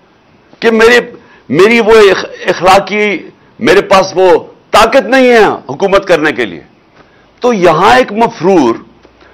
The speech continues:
जो पाकिस्तान के five member सुप्रीम कोर्ट ने उसको सजाए याफ्ता कर-, करवाया, जो झूठ बोल के मुल्क से बाहर भागा है, वो आज हमारा फैसला कर रहा है। क्या ये मुल्क की, ये सिर्फ ये नहीं कि ये merit पे फैसला नहीं करेगा,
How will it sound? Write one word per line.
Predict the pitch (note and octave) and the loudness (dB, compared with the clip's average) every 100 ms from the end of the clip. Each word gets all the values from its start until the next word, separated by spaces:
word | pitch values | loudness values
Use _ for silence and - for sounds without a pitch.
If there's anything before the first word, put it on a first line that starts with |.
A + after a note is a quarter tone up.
| - | -4
जो | - | -4
पाकिस्तान | - G#3 G3 A3 - F#3+ G#3 G#3+ | 0 0 0 0 -2 2 2 2
के | A3 | -2
five | A3 - F#3+ A#3 | -4 0 2 2
member | A3 G3+ G3 G#3 | 2 0 0 -2
सुप्रीम | F#3+ E3+ D#3+ F3+ F#3 | -2 -8 -6 -4 -4
कोर्ट | D#3+ E3+ F3 F3 | -2 0 0 -2
ने | F3 | -2
उसको | D3+ - D#3+ C#3+ - - _ _ _ - | -4 -2 2 2 -2 -14 _ _ _ -8
सजाए | D#3+ D#3 D#3 | 0 2 4
याफ्ता | E3 D#3 D#3 D3+ | 4 2 2 0
कर-, | C#3+ B2 - | 0 -6 -4
करवाया, | A#2 G2+ F#2+ F2+ A#2 - _ _ _ _ | -2 0 0 0 -6 -12 _ _ _ _
जो | - | -8
झूठ | D#3+ D#3+ A#3 | -6 -2 0
बोल | A#3+ C4+ B3+ | 2 2 4
के | A#3+ | 2
मुल्क | A3 G#3+ | 0 0
से | G#3 | -2
बाहर | F3 F3 | 2 2
भागा | C#3 A#2+ G2+ F#2+ | 2 0 0 -2
है, | G2 - _ - - E2 | -4 -10 _ -20 -20 -4
वो | D3+ B3+ | 2 4
आज | A3+ D#3+ F3 F3+ | 4 4 4 2
हमारा | D#3 B2+ C#3+ E3 | 0 0 2 0
फैसला | - C#3 - D#3+ | 0 -2 0 -2
कर | G#2+ C3+ C3 | 0 0 2
रहा | C3 | 2
है। | C3 - - _ _ - | 0 -4 -20 _ _ -2
क्या | D3+ F#3+ | 2 4
ये | E3+ F3 E3 | 2 2 0
मुल्क | C3 C3 D#3+ - | 0 -2 -2 -6
की, | F3 | -10
ये | C#3 D#3 | -6 -6
सिर्फ | - D#3+ B2+ | -2 -2 -2
ये | C3+ D#3 | -2 0
नहीं | D3+ G3 F3 D3 | 0 0 0 -4
कि | - - - D3 | -10 -20 -8 -4
ये | C#3+ D#3+ D#3 A#2 | 0 0 -2 -6
merit | G#2+ B2+ E3 - | 0 2 0 -2
पे | D#3+ | -4
फैसला | D#3 C#3 D3+ C#3 | 0 0 0 -2
नहीं | C#3 | -2
करेगा, | C3+ B2+ B2+ A#2 C#3 | -2 0 2 0 0